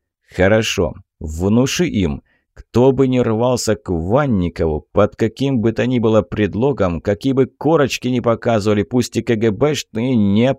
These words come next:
пускать. Ни под каким видом и соусом.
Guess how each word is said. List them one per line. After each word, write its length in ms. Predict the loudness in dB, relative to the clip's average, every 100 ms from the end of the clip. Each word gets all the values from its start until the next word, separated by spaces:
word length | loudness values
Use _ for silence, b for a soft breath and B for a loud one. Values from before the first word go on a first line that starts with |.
| _
пускать. 760 | -4 -2 -4 -2 2 2 -2 -10 _ _ -6
Ни 320 | 0 2 2
под 420 | -4 0 0 2
каким 500 | 0 -2 -2 -4 -4
видом 520 | -4 -4 -2 0 0
и 40 | 0
соусом. 720 | 0 2 4 2 0 -2 -2